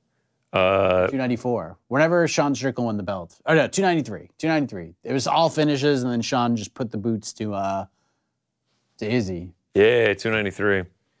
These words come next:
Speaker 1: Been a great year of, uh, of fights, man. I mean,
Speaker 2: It has.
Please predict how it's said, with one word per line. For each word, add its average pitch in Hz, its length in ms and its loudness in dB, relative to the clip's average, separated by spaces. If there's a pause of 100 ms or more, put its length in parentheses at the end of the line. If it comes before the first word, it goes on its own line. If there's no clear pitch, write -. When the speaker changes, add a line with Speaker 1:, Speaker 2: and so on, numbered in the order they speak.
(380)
Speaker 1:
Been 202 100 0
a 208 40 4
great 127 260 4
year 135 280 2
of, 92 140 -4
uh, 92 280 2
of 87 120 -2
fights, 104 400 0
man. 78 220 -6
I 80 60 -4
mean, 85 320 -8
Speaker 2:
It 127 80 -4
has. 110 540 -4